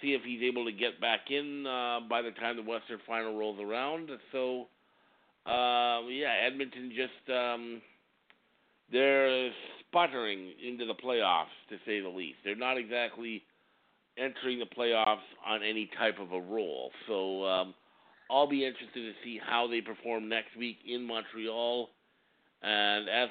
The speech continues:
for Saskatchewan, go-, I mean, I'll be honest, when this season started, I thought they were going to have a, a, a poor team this year. And even when Zach Collaros went down at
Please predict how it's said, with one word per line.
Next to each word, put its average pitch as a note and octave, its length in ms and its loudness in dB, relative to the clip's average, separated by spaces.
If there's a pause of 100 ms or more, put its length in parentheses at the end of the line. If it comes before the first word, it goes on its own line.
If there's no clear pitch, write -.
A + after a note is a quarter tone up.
for B2 100 -6 (100)
Saskatchewan, F3 800 -6 (1160)
go-, D#3 140 4
I C#3 200 8
mean, C#3 400 -2
I'll E3 220 6
be A3+ 180 -2
honest, G3+ 360 -2 (280)
when C#3 160 0
this F3 220 -2
season E3+ 300 -6
started, D#3+ 300 0
I B2+ 560 4
thought B2 280 2
they B2 100 2
were A#2 160 0
going A2 300 -4
to F#2+ 80 -2
have A2 240 2
a, G2+ 40 2
a, F#2 600 0 (120)
a E2 80 -4 (160)
poor C3 180 2
team C3 340 -8
this B2+ 160 -8
year. C3+ 340 -2 (800)
And A#2+ 360 2
even C#3 440 -2
when C3 220 -4
Zach C3 280 2
Collaros C3+ 460 0
went B2+ 240 -6
down D3 460 0
at A#2 80 -10